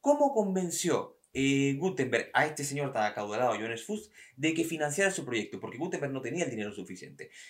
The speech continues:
Bueno, básicamente vamos a decir en este momento cómo funcionaba la imprenta. Lo que hizo Gutenberg fue usar una prensa vinícola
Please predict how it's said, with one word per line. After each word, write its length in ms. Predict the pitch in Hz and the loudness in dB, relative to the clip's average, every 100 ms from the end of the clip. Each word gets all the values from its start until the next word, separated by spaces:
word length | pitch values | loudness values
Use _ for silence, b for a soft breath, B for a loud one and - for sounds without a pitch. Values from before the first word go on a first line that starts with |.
| B - | B 2
Bueno, 420 | 233 220 226 _ - | 4 4 -2 _ 8
básicamente 480 | 220 220 226 220 | 8 8 2 4
vamos 160 | 220 202 | 2 2
a 40 | |
decir 200 | 190 220 | -2 0
en 100 | 202 | -2
este 200 | 196 196 | -4 -6
momento 340 | 190 214 208 196 | -6 -2 -2 0
cómo 200 | 202 190 | 2 2
funcionaba 400 | 170 143 147 135 | -2 -2 2 2
la 80 | 110 | 0
imprenta. 400 | 104 92 - 117 | -6 -10 -4 0
Lo 120 | 127 | 2
que 100 | 269 | 2
hizo 160 | 285 | 0
Gutenberg 420 | 262 247 208 185 - | -2 -2 -2 -4 0
fue 280 | 202 190 B B B | 0 0 B B B
usar 440 | - 151 226 226 - | -10 0 4 4 4
una 280 | 208 196 185 | -2 -2 0
prensa 400 | 202 208 185 127 | 0 0 -2 -4
vinícola 720 | 120 214 226 127 135 165 | -2 -4 -4 -2 -2 -2